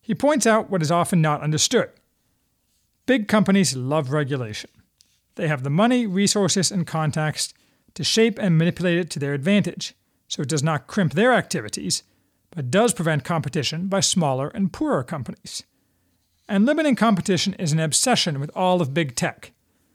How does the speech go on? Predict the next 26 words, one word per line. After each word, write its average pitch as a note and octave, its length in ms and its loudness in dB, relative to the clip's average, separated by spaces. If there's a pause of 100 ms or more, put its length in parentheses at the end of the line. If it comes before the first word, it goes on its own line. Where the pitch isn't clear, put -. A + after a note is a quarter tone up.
(280)
As C#3+ 160 0
Wu G#3+ 320 4
outlines, A#2 680 -4 (400)
all A#3 240 6
these F#3 200 2
companies, G3 640 -6
from D3+ 200 0
Google G#3+ 260 4
to G#3+ 80 4
Facebook, D3+ 540 0 (540)
have - 140 -6
successfully A#3+ 580 2
bought F3 360 4
up D#3 120 -2
their D3 120 2
competition, D3 680 0 (460)
without E3 260 2
any A#3 160 4
governmental F3 640 4
antitrust E3+ 560 2
objection, C#3+ 560 -4 (720)
and D#3+ 140 6
thereby A#3+ 380 6
achieved F#3 400 4
the D3+ 60 2
status E3 560 0